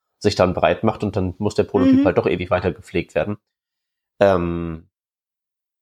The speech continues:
Speaker 1: also ich bin da, ich bin da halt, was sowas angeht, immer so ein bisschen,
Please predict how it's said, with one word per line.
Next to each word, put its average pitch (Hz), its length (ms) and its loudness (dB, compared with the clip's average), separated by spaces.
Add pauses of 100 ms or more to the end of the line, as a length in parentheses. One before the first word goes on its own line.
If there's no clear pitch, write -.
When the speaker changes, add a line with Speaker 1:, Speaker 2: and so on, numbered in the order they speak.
(800)
Speaker 1:
also 143 180 4
ich 147 120 2
bin 190 140 2
da, 151 140 4
ich 147 120 -2
bin 202 140 2
da 151 100 4
halt, 147 140 0
was 139 120 4
sowas 147 280 2
angeht, 147 280 2
immer 139 200 4
so 123 80 0
ein 127 100 0
bisschen, 113 380 -2